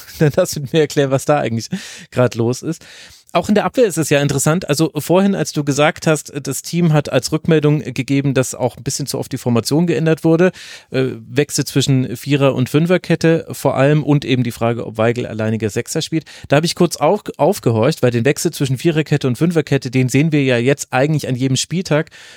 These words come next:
nur innerhalb von Spielen. Und er verläuft so geräuschlos, dass du ihn eigentlich auch leicht übersehen könntest. Zum einen, weil manchmal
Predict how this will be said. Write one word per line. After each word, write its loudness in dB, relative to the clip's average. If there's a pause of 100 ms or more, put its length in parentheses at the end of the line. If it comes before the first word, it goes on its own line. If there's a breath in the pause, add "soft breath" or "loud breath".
(120 loud breath)
nur 4
innerhalb 2
von -2
Spielen. -2 (340 loud breath)
Und 2
er 4
verläuft 2
so 2
geräuschlos, 2
dass 0
du -8
ihn -4
eigentlich -2
auch -8
leicht 0
übersehen 0
könntest. -4
Zum -2
einen, 4
weil 4
manchmal 2